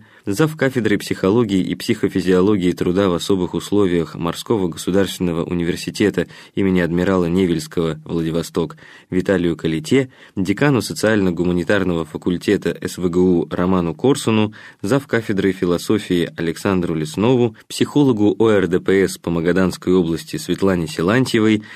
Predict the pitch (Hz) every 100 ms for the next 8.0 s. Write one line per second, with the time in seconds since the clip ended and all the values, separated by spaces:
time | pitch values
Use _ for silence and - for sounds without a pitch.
0 | - - 147 151 123 123 101 98 95 92
1 | 92 98 98 87 85 87 90 95 87 87
2 | 82 90 95 87 78 - - 92 95 87
3 | 82 - 87 82 92 92 87 - 98 92
4 | 87 82 82 87 92 90 87 82 78 -
5 | - - 92 95 85 78 82 78 78 135
6 | 139 127 - - 127 - - - 80 104
7 | 90 - 82 78 95 139 151 127 120